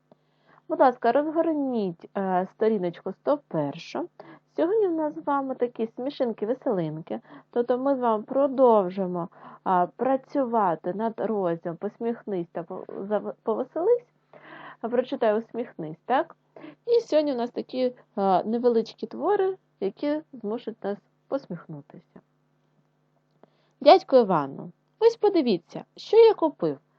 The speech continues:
показує Грицько сусідові новий футбольний м'яч. «Що ж», почухав потилицю сусід, «треба, виходить, і мені терміново щось купувати». «Теж м'яч?» спитав Грицько. «Та ні,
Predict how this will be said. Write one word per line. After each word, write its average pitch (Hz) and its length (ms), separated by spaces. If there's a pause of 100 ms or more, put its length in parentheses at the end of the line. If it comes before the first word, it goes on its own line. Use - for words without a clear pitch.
(120)
показує 185 440
Грицько 180 420
сусідові 180 1160
новий 170 380
футбольний 180 640
м'яч. 151 420 (400)
«Що 277 400
ж», - 160 (120)
почухав 240 500
потилицю 220 500
сусід, 202 480 (360)
«треба, 190 360
виходить, 247 520
і 254 40
мені 208 340
терміново 165 680
щось 170 300
купувати». 160 760 (480)
«Теж 202 360
м'яч?» 339 500 (280)
спитав 285 380
Грицько. 262 460 (440)
«Та 285 300
ні, 254 640